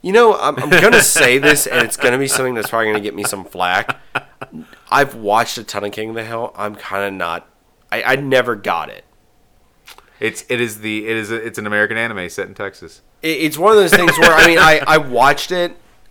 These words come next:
Speaker 1: and I, I was like, I'd laugh, but it was one of those things, I just, if you told me it ran for this long, and it's just, I don't know, it was too mundane at times. Like, it, it's one of those things where I'm watching a cartoon, it,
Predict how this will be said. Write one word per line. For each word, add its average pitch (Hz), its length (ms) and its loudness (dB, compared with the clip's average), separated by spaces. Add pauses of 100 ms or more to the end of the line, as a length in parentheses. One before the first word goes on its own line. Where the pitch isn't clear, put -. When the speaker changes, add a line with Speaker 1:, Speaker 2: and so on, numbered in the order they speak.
(320)
Speaker 1:
and 131 100 -2
I, 123 320 0
I 120 120 -2
was 120 100 -4
like, 120 140 0
I'd 107 180 -2
laugh, 101 300 2
but 110 100 -8
it 113 80 -8
was 120 100 -10
one 131 120 -2
of 139 60 -2
those 127 180 -6
things, 110 340 -8
I 110 120 -8
just, 131 320 -10 (520)
if 131 160 -8
you 160 100 -8
told 160 280 -2
me 151 100 -2
it - 100 -6
ran 117 240 -2
for 104 240 -6
this 120 340 -8
long, 110 500 0
and 104 100 -8
it's - 340 -10
just, 143 280 -8
I 127 80 -2
don't 113 180 -2
know, 90 220 -2
it 104 100 -8
was 120 220 -8
too 151 520 -6 (1080)
mundane 113 680 -4
at 123 220 -12
times. 131 440 -4
Like, 123 320 -2
it, 127 200 -4
it's 143 160 -8
one 180 120 0
of 170 60 2
those 143 100 -2
things 143 180 -2
where 135 100 -2
I'm 135 100 -2
watching 139 300 0
a 123 40 -8
cartoon, 110 680 -4
it, 104 220 -10